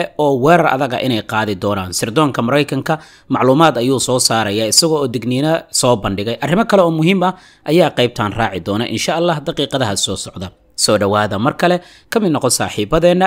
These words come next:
aad baad u mahadsan tahay. Like oo aad saartaa muuqaalka,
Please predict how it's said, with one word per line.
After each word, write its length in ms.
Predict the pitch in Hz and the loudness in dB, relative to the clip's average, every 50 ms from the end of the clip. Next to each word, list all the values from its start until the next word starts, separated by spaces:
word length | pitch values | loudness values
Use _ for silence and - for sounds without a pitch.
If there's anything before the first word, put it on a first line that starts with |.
| 175 170 | 0 0
aad 80 | 147 104 | -2 -2
baad 160 | 110 107 101 | -2 -2 -2
u 40 | 113 | -2
mahadsan 380 | 107 101 95 92 - - 98 92 | -4 -4 -4 -6 -6 -6 -6 -8
tahay. 240 | - 104 92 95 92 | -8 -8 -8 -8 -4
Like 320 | 107 117 123 127 117 - 120 | -2 0 0 0 0 -2 -4
oo 40 | 117 | -6
aad 60 | 104 - | -4 -4
saartaa 320 | - 107 101 - - 147 | -6 -6 -4 -2 -2 0
muuqaalka, 520 | 147 139 123 120 - 110 101 98 - - | 0 0 -2 -2 -2 -2 -2 -2 -4 -6